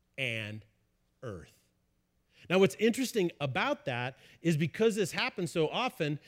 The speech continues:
is that Christians learn to talk to one another without revealing who they were so that they wouldn't have to be called out. And so if you were in the marketplace or in the city or the town, anywhere you were,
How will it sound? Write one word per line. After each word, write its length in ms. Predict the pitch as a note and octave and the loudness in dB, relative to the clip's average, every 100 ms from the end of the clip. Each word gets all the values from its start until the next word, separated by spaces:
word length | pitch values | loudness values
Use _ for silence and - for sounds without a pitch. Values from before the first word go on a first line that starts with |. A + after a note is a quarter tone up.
| - - | -18 -4
is 180 | D#3 | 0
that 300 | D#3 D#3 D3 - _ | 4 2 2 -6 _
Christians 720 | - A#3+ A#3+ - E3 D#3 F3+ - _ | 0 2 2 0 0 0 -2 -6 _
learn 520 | C3 C#3+ F#3+ A#3+ A#3+ G3+ | 2 6 8 8 6 2
to 120 | F3+ | -2
talk 460 | - G#3+ C4+ D4 - | -2 -2 0 -2 0
to 100 | E3+ | 2
one 200 | D#3+ D#3 | 2 2
another 540 | D3 C3+ C3 E3 F3 _ D#3 | 0 0 2 0 0 _ -2
without 420 | D3+ - F3+ E3+ | -2 2 0 2
revealing 760 | D#3 C#3 B2 G3+ C#4 C4 G3 E3+ | 2 2 0 2 2 4 4 4
who 100 | E3 | 4
they 140 | D#3+ | 2
were 480 | E3+ A#3+ F#3+ F3 F3 - | 2 4 6 4 0 -6
so 180 | - F3 | 0 4
that 160 | E3+ E3 | 4 4
they 160 | E3 | 2
wouldn't 480 | D#3 D3+ F#3 F#3+ F#3 | 2 6 8 8 4
have 300 | D3+ D#3+ D#3 | -2 -4 -4
to 80 | D#3+ | -4
be 120 | D3+ | -4
called 440 | C3 - D3 C3+ C3 G3+ | -4 -4 0 0 -2 0
out. 300 | A#3 C3+ - | 0 0 -2
And 140 | D3+ | -2
so 180 | - E3 | 2 2
if 180 | D#3+ D#3+ | 2 0
you 140 | G#3+ | 2
were 100 | G#3+ | 4
in 120 | F#3+ | 4
the 60 | D3 | 2
marketplace 760 | C#3+ G#3 G#3 F3 G3+ G3+ G3+ D#3 | -2 -4 -4 -4 2 2 2 -2
or 60 | |
in 60 | B2+ | -6
the 60 | |
city 320 | A#2 A3 G#3+ F3+ | -6 -4 -2 0
or 120 | C#3+ | -2
the 60 | C3 | -2
town, 280 | G3 F#3+ | -2 -2
anywhere 280 | E3 F#3 G3 | 0 0 2
you 140 | F#3+ F#3 | 2 2
were, 200 | D#3 | 2